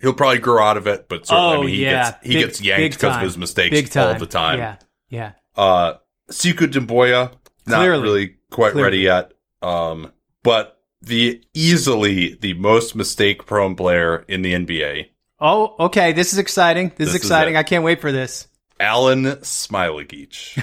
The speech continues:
Speaker 2: <laughs> You know what's crazy?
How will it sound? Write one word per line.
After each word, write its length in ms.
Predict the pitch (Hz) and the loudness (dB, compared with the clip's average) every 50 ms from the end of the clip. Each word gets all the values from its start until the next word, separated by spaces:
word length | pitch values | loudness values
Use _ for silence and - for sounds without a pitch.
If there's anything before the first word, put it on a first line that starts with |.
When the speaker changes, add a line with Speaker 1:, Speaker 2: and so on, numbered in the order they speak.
| - - - | -8 -2 0
Speaker 2:
<laughs> 1600 | 240 247 226 202 - - - 247 247 226 - - 254 254 - - - 240 262 254 254 - - 247 247 - - _ - 220 208 - - _ - 185 - - _ _ _ - 262 - - | 2 4 4 2 0 0 2 2 2 2 2 0 0 0 0 0 0 0 0 0 -2 -4 -4 -4 -4 -4 -6 _ -6 -6 -6 -6 -10 _ -8 -8 -8 -8 _ _ _ -4 -4 -4 -2
You 120 | - 175 175 | 0 2 2
know 100 | 190 208 | 4 4
what's 160 | 214 190 - | 4 2 2
crazy? 520 | - 190 190 196 220 220 262 254 247 - | 2 2 4 4 4 2 2 -2 -4 -6